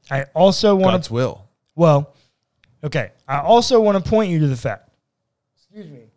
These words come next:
Speaker 1: that the New Testament clearly says that was not totally God's design and that God is going to use it for their benefit. The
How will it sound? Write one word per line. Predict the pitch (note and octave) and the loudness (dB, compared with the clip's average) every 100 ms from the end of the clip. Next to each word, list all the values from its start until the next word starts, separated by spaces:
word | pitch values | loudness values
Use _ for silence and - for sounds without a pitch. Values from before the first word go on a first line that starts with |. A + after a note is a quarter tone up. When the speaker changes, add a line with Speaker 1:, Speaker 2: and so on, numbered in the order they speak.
| _ _ _ _ _ _ _ _ | _ _ _ _ _ _ _ _
Speaker 1:
that | C#3 D#3 D3 C#3+ - _ _ _ _ _ _ | -4 0 0 -2 -8 _ _ _ _ _ _
the | C3+ D3+ | -6 -4
New | D3 G3+ | 0 0
Testament | F3+ A3 A3 - B3+ C4 A3 _ _ _ _ _ _ _ _ _ _ _ _ _ _ | 2 2 2 -4 -8 -8 -10 _ _ _ _ _ _ _ _ _ _ _ _ _ _
clearly | - G3 A#3 B3 A#3 G#3+ | -8 -2 0 0 -2 -4
says | G3+ F#3+ D3 | -2 -2 0
that | D#3+ F#3 F3 | 0 2 0
was | F3 | -4
not | D3 E3+ E3 D3+ | -2 -2 -2 -6
totally | E3 F3 F3+ F3+ | -6 -4 -2 -4
God's | D3+ E3 D#3 C#3 | 0 2 2 -2
design | A#2 C#3 C3+ C#3+ D#3 D#3 C#3+ _ _ _ | -8 -8 -6 -6 -6 -8 -12 _ _ _
and | D#3+ E3 | -4 -4
that | D#3 C3+ | -4 0
God | D#3 E3+ E3+ | 2 4 4
is | D#3+ | 2
going | C3 D#3+ D#3+ D#3 | 0 0 0 -2
to | D3 | -6
use | C#3+ D3 D3+ C#3+ | -4 -2 -2 -4
it | C3 | -10
for | D3+ C#3+ | -6 -6
their | C3+ B2+ | -6 -4
benefit. | E3 F3+ C#3+ A2+ G2+ _ - _ _ - | -2 -2 -6 -12 -18 _ -20 _ _ -16
The | B2 F3+ F3 | -8 -6 -8